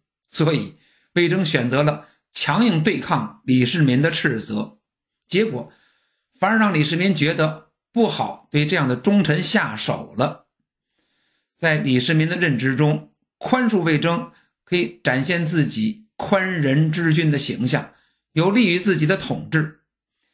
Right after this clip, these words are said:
也正是因为明白了李世民的心思，魏征日后才更加的肆无忌惮，犯言直谏。实际上，他们君臣彼此在相互成全。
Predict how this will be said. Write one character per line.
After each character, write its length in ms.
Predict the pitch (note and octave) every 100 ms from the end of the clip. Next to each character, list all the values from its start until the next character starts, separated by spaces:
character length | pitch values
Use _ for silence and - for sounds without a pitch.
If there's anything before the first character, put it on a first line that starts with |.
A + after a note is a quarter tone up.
| _ _ _ _ _
也 140 | - D#3
正 160 | F3
是 100 | D#3
因 240 | D#3 F3 D#3
为 380 | C3+ D#3+ - _
明 340 | - C#3+ G3 F#3+
白 140 | E3
了 100 | D#3
李 200 | D3 B2
世 120 | B2+
民 160 | E3+ D#3
的 80 | D#3+
心 320 | D3 A#3+ G#3
思， 420 | F#3+ D3+ C#3+ - _ _ -
魏 180 | D#3 D3+
征 180 | E3+
日 140 | E3+ D3+
后 480 | - D3 G#2+ - _
才 180 | C#3+ C#3+
更 300 | G3+ C#3+ A#2
加 200 | C#3+ C3
的 100 | C3+
肆 220 | - E3
无 180 | C3+ D#3+
忌 200 | E3+ C#3+
惮， 320 | D#3 A2 - _ _
犯 420 | _ A#3+ E3 C3
言 320 | B2+ C3 F3
直 240 | - B2+ E3
谏。 380 | G3 D#3+ - _ _ _ -
实 160 | D#3+
际 160 | E3+ D#3
上， 240 | A#2 - - _ _
他 140 | A#3+
们 100 | G3
君 220 | D#3 G3
臣 320 | E3+ C#3 D#3 - _ _ -
彼 180 | G#3 A#3
此 180 | -
在 360 | - D3 G#2+ -
相 460 | - - G3+ F#3+ F3+
互 260 | - C3+
成 340 | G#2 - A#2 C#3+
全。 480 | D3 A2 G#2 G#2+